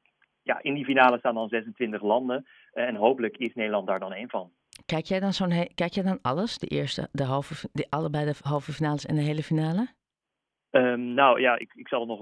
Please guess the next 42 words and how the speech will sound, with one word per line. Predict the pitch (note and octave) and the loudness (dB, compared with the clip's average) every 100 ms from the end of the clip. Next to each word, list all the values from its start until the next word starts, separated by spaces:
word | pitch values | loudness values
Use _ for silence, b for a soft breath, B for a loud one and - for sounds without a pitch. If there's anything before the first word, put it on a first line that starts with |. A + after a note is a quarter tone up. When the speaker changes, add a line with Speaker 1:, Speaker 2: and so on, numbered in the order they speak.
| G#2+ | -2
Speaker 1:
eh, | G#2 | 0
beter | G#2 C#3+ G2 | 2 0 -2
maken. | G2 G2 B2 A#2 | -2 -2 -4 -10
Ik | - | -8
ga | B2+ B2 - | -6 -6 -4
ook | A#2+ A2+ | -6 -6
naar | G#2+ G#2+ G#2 | -2 -2 0
Malmö. | G2 F#2 F#2+ A2 D#3 | 0 -2 -2 -4 -6
Ik, | - | -10
ik | B2 - | -14 -8
ga | A#2 | -2
Speaker 2:
Nee. | A2 | 2
Speaker 1:
afreizen | A2 G#2+ G#2 - G#2 | 4 2 -2 -8 0
naar | A#2 B2+ | 4 4
Zweden | A2 A2 A#2 A#2+ | 4 0 0 -2
voor | C3 B2+ | 0 2
die | C3 | 2
eerste | B2 A2+ C3+ | 0 0 -6
en | C3+ | -6
tweede | B2+ A2 | -2 0
halve | G2+ G2+ | 0 0
finale. | A#2+ A2+ A2+ G#2 | -4 -2 0 -2
Dus, | G#2 F#2+ | -8 -10
eh, | G2+ G2 | -8 -6
mocht | G2+ A#2+ | -4 -4
je | - G#2 | -4 -4
nog, | G#2+ G2+ A2 | -4 -6 -4
eh, | G2+ | 4
live | B2+ D3 | 4 4
verslag | - C3 C3 A#2+ | 2 4 6 6
willen, | A#2 G#2+ | 4 2
Speaker 2:
Ik | - | 2
Speaker 1:
dan, | G3+ | 2
Speaker 2:
wil | A2+ | 0
Speaker 1:
eh, | G#2 | -4
kan | A#2+ A#2 | -12 -4
dat | G#2+ | 0
ook | B2+ G#2+ | 2 2
tegen | A#2 G#2+ | 0 -2
die | A2 G#2+ | -2 0
tijd. | G#2+ A#2 - | 0 0 -4
Speaker 2:
Z-, | F#3 | -8